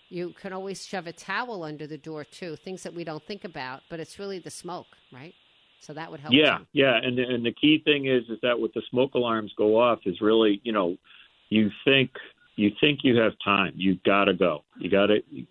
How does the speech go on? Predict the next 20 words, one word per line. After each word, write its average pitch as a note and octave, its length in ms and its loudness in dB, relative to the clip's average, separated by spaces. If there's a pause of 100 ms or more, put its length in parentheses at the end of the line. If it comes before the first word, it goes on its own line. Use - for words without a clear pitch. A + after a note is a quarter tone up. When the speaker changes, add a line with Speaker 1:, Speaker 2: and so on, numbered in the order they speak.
(140)
Speaker 2:
get A#2 160 4
everybody B2+ 500 2
out. G#2 280 4
Speaker 1:
Yeah, E3 140 -8
get F3 220 -12
the G#2+ 60 -2
Speaker 2:
You G2+ 60 2
know, F2+ 120 2
Speaker 1:
hell - 20 0
out B2+ 60 -12
of B2 60 -6
Speaker 2:
call A2 340 4
Speaker 1:
the G#2+ 60 4
house. G#2 160 2
Speaker 2:
us. - 60 -16 (240)
Speaker 1:
Absolutely. D#3+ 560 -16
Speaker 2:
You A2 60 -6
know, F#2 120 -4
call A#2+ 400 4
us, A2 140 4